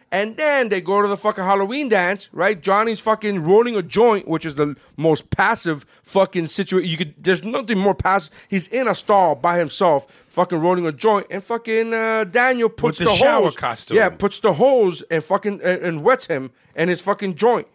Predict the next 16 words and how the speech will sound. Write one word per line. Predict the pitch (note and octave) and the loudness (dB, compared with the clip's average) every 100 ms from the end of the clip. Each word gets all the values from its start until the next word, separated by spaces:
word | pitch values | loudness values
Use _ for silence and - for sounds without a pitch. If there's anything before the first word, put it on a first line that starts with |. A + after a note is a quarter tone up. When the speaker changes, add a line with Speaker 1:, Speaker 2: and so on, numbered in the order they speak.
| _ | _
Speaker 1:
while | C#3+ | -6
he's | D#3 C#3+ | -6 -6
rolling | D3+ F3+ F3+ | -4 -4 -4
a | |
joint, | C#3 G#3+ F3+ - - | -2 0 0 -6 -12
and | C#3+ | -6
then | E3 | -4
runs | E3 F#3 E3 | -2 -2 0
away. | F#3+ G3+ - _ _ _ _ _ | 0 -2 -6 _ _ _ _ _
So | E3 | -2
then | D#3+ | 0
he | F3+ | 0
gets | F#3 F3+ | -4 -4
his | F#3+ | -2
ass | C4+ A#3+ | 0 -2
kicked. | - G#2 _ | -6 -10 _